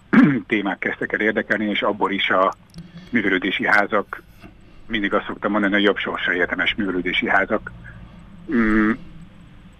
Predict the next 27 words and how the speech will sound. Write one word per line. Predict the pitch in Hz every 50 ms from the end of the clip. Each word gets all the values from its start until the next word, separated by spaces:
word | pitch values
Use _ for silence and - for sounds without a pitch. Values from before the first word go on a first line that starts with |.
| - -
és | - 123 117 117 - - - - -
annyit | - 135 131 117 117 110 -
írtunk | 123 117 117 - - 120 104 101 -
arról, | 120 117 117 113 107 98
hogy | 110 104 104
mit | 117 -
kéne | - - 104 101
csinálni | 95 - 127 101 104 101 101 107
ezekkel | 104 101 107 101 - - 104 98
a |
művelődési | 92 104 104 101 98 92 92 92 87 - -
házakkal, | - 107 110 113 123 120 - - 127 117 113 113 110 110 - - - - - - - - - - - - -
meg | 110 101 95 92 92
az | 92 92
egész | 104 92 95 95 -
közösségi | - - 95 98 95 - - 113 98
művelődési | 98 104 104 101 101 92 101 95 - - - 107
intézményrendszerrel, | 104 110 - 120 110 - 120 113 110 110 110 104 - - - 104 101 101 98 101 104 101
hogy, | - - 101 98 101 98 101
ö, | 101 98 101 95 - - - - - - - - - - - -
egyszer | - - - - 101 -
csak | - 95 - -
jött | 98 - -
a | -
felkérés, | - - 87 87 - - 110 101 98 95 98 92 - -
hogy, | - 107 95 92 92 101
ö, | 98 98 92 90